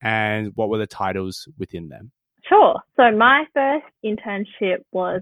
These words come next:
Speaker 2: at McDonald's, and I was a marketing intern. And this was a full-time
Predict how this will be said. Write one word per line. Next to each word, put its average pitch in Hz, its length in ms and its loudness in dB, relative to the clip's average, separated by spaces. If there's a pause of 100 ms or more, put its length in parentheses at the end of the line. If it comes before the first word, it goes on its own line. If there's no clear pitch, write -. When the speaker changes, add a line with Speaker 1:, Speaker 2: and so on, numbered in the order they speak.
(120)
Speaker 2:
at 202 120 -2
McDonald's, 208 560 -2
and 185 380 0
I 196 80 2
was 196 240 0
a 190 140 -4
marketing 190 420 0
intern. 277 380 2 (460)
And 190 440 2 (100)
this 220 200 6
was 196 280 4
a 180 360 2
full-time 220 580 4